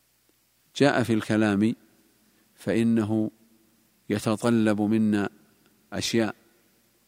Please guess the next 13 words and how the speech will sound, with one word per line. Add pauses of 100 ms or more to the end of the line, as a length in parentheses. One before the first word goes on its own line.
(760)
من
أهم
ما
يقتضيه
نائب
الفاعل (920)
أنه (1500)
يلزم (360)
من
مجيئه
تغيير
صيغة
الفعل،